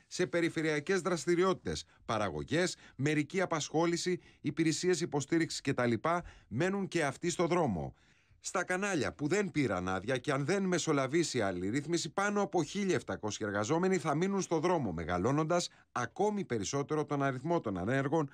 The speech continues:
στα μέσα μαζικής ενημέρωσης. Ζητάμε από την κυβέρνηση να υπάρξει θεσμική παρέμβαση ώστε να μην κλείσουν τα κανάλια και να εγγυηθεί όλες τις θέσεις εργασίας.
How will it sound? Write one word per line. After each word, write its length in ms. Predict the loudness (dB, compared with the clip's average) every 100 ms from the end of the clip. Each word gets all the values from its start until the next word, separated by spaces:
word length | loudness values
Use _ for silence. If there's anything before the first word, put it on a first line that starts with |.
| -12
στα 200 | -6 -2
μέσα 240 | 0 0 0
μαζικής 480 | 0 -2 -4 -4 0
ενημέρωσης. 760 | 0 2 0 0 -4 -8 -12 _ _ _
Ζητάμε 520 | -2 -2 2 0 2
από 220 | 0 0 -2
την 100 | 0
κυβέρνηση 720 | 0 2 0 -2 -4 -6 -8 -14 _
να 160 | -2 0
υπάρξει 560 | 2 0 -2 -2 -8 -10 _
θεσμική 640 | -6 0 0 0 -2 -2 -2
παρέμβαση 600 | 0 2 2 0 -4 -4
ώστε 220 | -4 0
να 120 | 2
μην 200 | 2 2
κλείσουν 380 | 2 0 0 -2
τα 100 | -4
κανάλια 540 | -2 0 2 2 0 -4 -16 _
και 140 | -4
να 100 | 0
εγγυηθεί 600 | 0 -2 -2 -2 0 -2 -2 -14 _
όλες 420 | 0 2 0 -2
τις 180 | -6 -2
θέσεις 260 | -2 0
εργασίας. 800 | 0 0 -2 0 0 -2 -6 -14